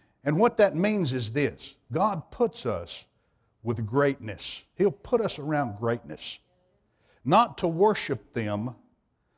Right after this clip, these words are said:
but to learn from them and to emulate them. And if you look at Joshua's story, first thing that happened in Joshua's ministry after, after Moses was gone and,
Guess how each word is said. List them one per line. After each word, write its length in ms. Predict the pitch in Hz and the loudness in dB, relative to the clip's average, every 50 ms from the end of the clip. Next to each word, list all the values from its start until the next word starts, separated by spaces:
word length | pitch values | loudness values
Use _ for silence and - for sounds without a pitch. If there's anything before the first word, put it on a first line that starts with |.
| _ _ | _ _
but 220 | 117 127 127 127 - | 0 0 0 0 -2
to 80 | 123 | -6
learn 360 | 110 117 139 151 151 151 143 | -2 0 2 2 2 2 0
from 220 | 104 - 120 107 101 | -2 -4 -6 -4 -2
them 220 | 113 113 110 110 | -2 -2 -2 -2
and 140 | 110 101 95 | -4 -4 -6
to 100 | - 113 - - | -10 -14 -12 -10
emulate 500 | 123 120 120 110 101 95 92 87 - _ | -8 -6 -6 -6 -6 -6 -10 -12 -14 _
them. 180 | 98 92 80 - _ _ _ _ _ _ _ _ _ _ _ _ _ _ _ _ _ _ _ | -18 -18 -18 -20 _ _ _ _ _ _ _ _ _ _ _ _ _ _ _ _ _ _ _
And 120 | 135 139 143 | 2 2 2
if 140 | 139 - | 2 4
you 80 | 175 175 | 4 6
look 240 | 190 233 247 240 - | 6 6 6 4 2
at 100 | 147 127 | -2 0
Joshua's 600 | 120 139 170 202 226 214 - - 113 110 98 - | 2 4 4 4 4 2 0 -2 -4 -4 -4 -4
story, 520 | - - - 110 104 98 101 110 131 139 - _ _ _ _ _ _ _ _ _ _ _ _ _ _ _ _ _ _ | -6 -4 -2 0 0 0 0 -2 -4 -6 -10 _ _ _ _ _ _ _ _ _ _ _ _ _ _ _ _ _ _
first 300 | - 226 269 262 - - | 0 2 2 2 0 -2
thing 240 | - 262 262 247 247 | 0 0 2 4 4
that 120 | 247 247 - | 2 2 0
happened 460 | - 220 208 - - - - - - _ _ _ _ _ _ _ _ _ _ _ _ _ | -2 -2 -2 -2 -4 -8 -16 -18 -20 _ _ _ _ _ _ _ _ _ _ _ _ _
in 140 | 135 135 127 | -2 -2 2
Joshua's 500 | 113 165 165 170 160 - - 135 117 110 | 2 4 4 4 2 0 -2 -6 -6 -2
ministry 480 | 143 156 151 135 - - - 120 123 127 | -2 0 0 0 -2 -2 -2 0 2 2
after, 380 | 127 120 - 113 104 98 87 - _ - | 2 0 -4 -8 -8 -8 -10 -12 _ -10
after 260 | 120 120 - - 104 | -10 -10 -8 -8 -8
Moses 440 | 104 123 135 143 127 113 113 104 107 | -4 0 0 0 0 -2 -6 -10 -10
was 140 | 110 104 101 | -12 -10 -8
gone 420 | 113 123 127 131 131 131 123 110 | -6 -4 -2 0 0 -2 -2 -4
and, 140 | 92 82 | -8 -10